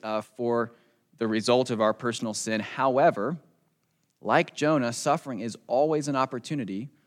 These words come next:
for us to remember God and return to him.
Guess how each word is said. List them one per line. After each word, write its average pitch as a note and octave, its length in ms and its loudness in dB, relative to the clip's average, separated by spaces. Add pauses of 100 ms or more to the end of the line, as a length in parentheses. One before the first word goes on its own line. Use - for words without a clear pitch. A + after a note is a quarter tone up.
(180)
for A2+ 180 0
us A2+ 180 0
to A2 120 -6
remember G#2 560 -4
God E2+ 400 -8 (640)
and F#2+ 160 -8
return F#2 460 -8
to D#2+ 120 -12
him. B1+ 300 -18